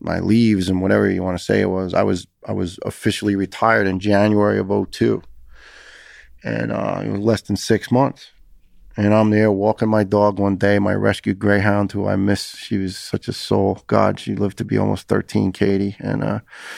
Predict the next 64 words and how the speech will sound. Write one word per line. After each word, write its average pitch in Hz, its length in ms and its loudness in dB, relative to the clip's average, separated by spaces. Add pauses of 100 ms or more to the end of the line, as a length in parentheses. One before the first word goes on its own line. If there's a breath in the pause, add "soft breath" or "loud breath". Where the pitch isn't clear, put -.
(360 loud breath)
we're 123 120 4
walking 110 420 2
in 113 120 4
the 117 80 4
snow, 101 500 2
and 92 80 0
I 98 80 0
got 98 240 0
the 104 60 -2
call 101 340 2
I 101 40 2
was 98 160 -2
retired, 101 540 0
and 98 100 -4
I 98 60 0
looked 98 300 -2
at 101 80 0
her, 101 120 0
and 95 80 -2
I'm 98 120 -6
like, 95 200 -6
"Katie, 135 300 2
what 117 120 0
am 139 100 -2
I 170 60 0
gonna 139 180 0
do?" 131 300 0
And 92 160 -8
she - 100 -14
just - 280 -8
looked 120 240 0
up 110 100 0
and - 100 -18
said, 117 120 -4
"We're 120 140 0
gonna 233 220 0
go 185 180 0
on 185 100 0
a 165 40 -4
lot 175 160 -4
more 165 200 -6
walks," - 520 -8
<laughs> 127 100 -6
you 143 80 4
know? 190 220 2 (540 loud breath)
And 127 160 4
I 127 60 6
was 123 160 2
so 151 340 2
sad. 127 640 0 (360 soft breath)
And 120 140 4
I - 20 4
was 120 120 2
so 135 460 0
sad. 120 720 -2
I 104 40 -8
was 107 80 -12
so 117 280 -2
angry 113 320 2
'cause 98 180 -6
I 101 60 0
lost 98 480 -4
my 98 80 -4
priesthood. - 580 -8